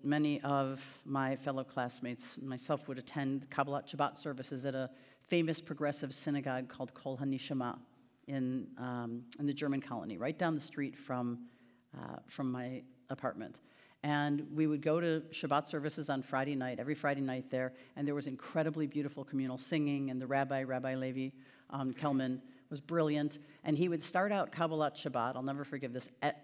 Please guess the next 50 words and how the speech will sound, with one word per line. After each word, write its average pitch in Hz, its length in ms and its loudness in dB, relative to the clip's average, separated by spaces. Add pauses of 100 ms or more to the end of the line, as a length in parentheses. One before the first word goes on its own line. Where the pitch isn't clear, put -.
(120)
I'll - 160 0
never 156 180 4
forget 165 240 0
this, 120 180 -6
every 170 280 4
Friday 156 320 2
night 139 180 2
he'd 143 140 0
do 147 100 0
the 135 80 -2
same 127 240 -2
thing, 113 220 -6
he'd, 135 200 -4
and 135 140 2
it - 20 4
was 135 120 -2
all 156 220 8
in 147 60 4
Hebrew, 139 360 2 (340)
so 131 420 4
it 139 60 -4
was 131 140 -2
like 139 120 -4
a 135 60 -8
struggle 147 380 2
in 135 80 6
itself - 560 2
to - 100 -8
be 151 200 6
there 127 300 2 (120)
and 135 180 2
really 131 380 2 (100)
concentrate 135 500 0
if 123 140 -6
you 135 100 0
were 127 360 -2
in 131 120 0
rabbinical 170 400 -2
school 135 260 -4
and 135 60 -2
it 131 60 -4
was 123 100 -8
your 127 120 -6
first - 260 -6
year 131 160 -2
and 131 80 0
you 127 80 2
were 131 100 -4
learning 165 300 2
Hebrew, 117 260 -4